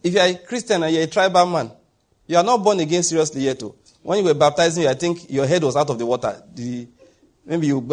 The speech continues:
you were baptized as far as your shoulder and your, your, your chest. Your shoulder and head not enter that water. Or when you believed, you believed with half of your brain.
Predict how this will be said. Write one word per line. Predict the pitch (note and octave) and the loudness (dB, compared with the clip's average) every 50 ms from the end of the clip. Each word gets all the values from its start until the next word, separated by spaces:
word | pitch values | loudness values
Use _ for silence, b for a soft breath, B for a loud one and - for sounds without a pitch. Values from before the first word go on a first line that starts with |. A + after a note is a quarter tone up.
| D3 - | 2 2
you | C3+ C#3 | 2 0
were | C3+ | 2
baptized | C3+ D3 C#3+ - E3+ D3+ | 2 2 4 4 4 4
as | B2+ | 4
far | - E3 D#3 | 2 2 2
as | C#3+ B2 | 2 0
your | A#2+ A2+ | -2 -4
shoulder | - D3+ C#3+ C#3+ B2+ A#2 A2 - - | -4 -4 -4 -2 -2 -2 -2 -4 -6
and | - B2+ B2 | -8 -6 -2
your, | B2+ B2+ | -2 -2
your, | C3 B2+ B2 B2 B2 A#2+ A#2+ | -2 -2 -2 -4 -4 -6 -6
your | B2 B2+ | -4 -4
chest. | B2 - D3+ C3+ B2 - - - - _ _ _ _ _ _ _ _ _ _ _ - | -2 -2 -2 -4 -4 -6 -12 -18 -20 _ _ _ _ _ _ _ _ _ _ _ -10
Your | B2+ B2 | -6 -6
shoulder | A#2+ - E3+ E3+ F3+ | -4 -2 0 2 4
and | F3 C#3+ C3 | 4 4 4
head | C#3+ C#3 B2 | 2 0 0
not | C3 D3 | 0 0
enter | C#3 C3+ B2+ C3+ | 0 0 0 0
that | B2 B2 A#2 | 0 0 0
water. | A2 A2 - E2+ - - _ _ _ _ _ _ _ _ _ _ _ _ _ _ _ _ - | 0 -2 -6 -10 -18 -20 _ _ _ _ _ _ _ _ _ _ _ _ _ _ _ _ -8
Or | A#2+ B2+ | -4 -2
when | D#3 F3+ F#3+ | 0 0 0
you | E3 C#3 | -2 -4
believed, | A#2 A2+ B2+ C3 D3 C#3+ A2+ A2+ | -4 -4 -4 -2 -2 -2 -2 -4
you | B2 | -6
believed | A2+ C3+ E3 D#3+ | -4 -2 0 0
with | C#3+ D3 | 2 2
half | C#3+ D3+ | 2 2
of | C#3+ A#2+ | 0 -2
your | B2 A#2 A2+ | -2 -4 -4
brain. | A2 G#2+ B2+ B2+ A#2 G#2+ | -4 -4 -6 -6 -6 -8